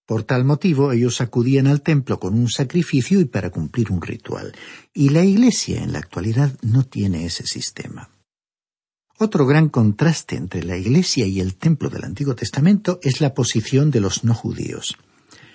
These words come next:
Recordemos que ellos tenían que acudir a él como prosélitos y estaban confinados en el patio o sector de los que no eran judíos.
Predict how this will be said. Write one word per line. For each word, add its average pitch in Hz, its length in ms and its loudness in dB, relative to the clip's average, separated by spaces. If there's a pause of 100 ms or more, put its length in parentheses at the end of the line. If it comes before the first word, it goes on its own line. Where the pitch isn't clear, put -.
(540)
Recordemos 165 640 2
que - 140 -2
ellos 156 240 2
tenían 120 380 2
que - 120 -8
acudir 104 420 -2
a 107 100 -2
él 143 220 2
como 92 300 -4
prosélitos 127 920 -4
y 127 140 0
estaban 220 400 2
confinados 143 800 0
en 110 80 2
el 87 180 -2
patio 170 540 -2
o 123 60 0
sector - 600 -4
de 107 100 -2
los 82 220 -4
que - 140 -10
no 101 160 -4
eran 104 220 -6
judíos. - 640 -16